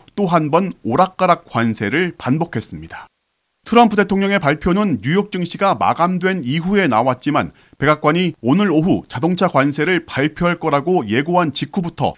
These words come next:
테슬라 주가가 떨어지는 등 뉴욕 증시는 하락세로 마감했습니다. 워싱턴에서 엠비씨 뉴스 왕중명입니다.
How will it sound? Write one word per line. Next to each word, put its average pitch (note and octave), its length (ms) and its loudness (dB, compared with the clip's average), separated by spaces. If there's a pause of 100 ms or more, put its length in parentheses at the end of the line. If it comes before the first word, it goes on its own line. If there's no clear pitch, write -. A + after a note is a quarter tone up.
(120)
테슬라 G#3 480 0
주가가 D#3 440 -2
떨어지는 C3 440 0
등 F#3+ 200 -2 (160)
뉴욕 F#3 300 2
증시는 E3+ 400 -2 (100)
하락세로 F#3 720 0
마감했습니다. F#2+ 800 -4 (400)
워싱턴에서 D#3+ 720 0
엠비씨 D#3 300 0
뉴스 D#3+ 180 0
왕중명입니다. G2+ 800 -4